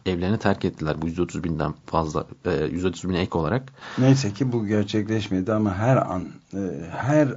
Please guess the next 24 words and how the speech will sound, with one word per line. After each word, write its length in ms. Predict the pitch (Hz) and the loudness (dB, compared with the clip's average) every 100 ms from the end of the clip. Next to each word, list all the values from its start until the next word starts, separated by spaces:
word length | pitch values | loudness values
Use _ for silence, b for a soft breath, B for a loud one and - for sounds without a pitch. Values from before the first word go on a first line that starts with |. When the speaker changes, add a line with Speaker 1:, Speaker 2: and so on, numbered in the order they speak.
| - | 4
Speaker 2:
an 220 | 123 110 | 4 4
olabilecek 720 | 95 98 85 92 92 107 104 | 2 0 2 0 0 0 0
bir 220 | 104 101 | 0 0
durumda 360 | 90 98 92 95 | 0 0 2 2
yaşadığımızı 760 | 87 - 85 90 90 90 95 107 | 0 -2 -6 -4 -4 -2 -2 0
da 100 | 110 | 0
asla 340 | - 92 104 | -2 -2 0
unutmamalıyız 800 | 92 80 78 78 69 69 69 - | 0 -4 -10 -10 -12 -12 -4 0
Speaker 1:
Yani 140 | 90 | 2
Speaker 2:
artık. 120 | 82 | 2
Speaker 1:
gerçekleşmedi 800 | 98 101 104 120 135 127 113 120 | 4 4 4 0 2 2 2 4
ama 140 | 135 131 | 4 6
gerçekleşen 760 | 104 104 110 104 110 - 110 | 6 4 2 2 2 2 2
de 60 | 110 | 2
şu, 300 | - 127 139 - - | 2 0 0 -4 0
Paraguay 560 | 104 110 104 104 107 104 | 6 6 8 6 6 2
Sağlık 420 | 110 98 101 104 | -4 2 2 4
Bakanlığı 380 | 104 101 101 101 104 | 2 4 2 4 6
yapılan 440 | 104 104 101 107 | 6 4 2 2
açıklamaya 540 | 98 - - 107 104 110 | 2 -2 0 2 4 6
göre 340 | 107 110 123 127 B B B - | 6 6 4 -2 B B B -4
ülkede 600 | 101 104 - 104 123 135 - - | 2 2 4 6 6 6 0 -6
Zika, 520 | 101 117 123 117 135 - | 0 2 4 2 2 -4
sıtma 640 | - 113 - 120 135 | 2 2 4 2 2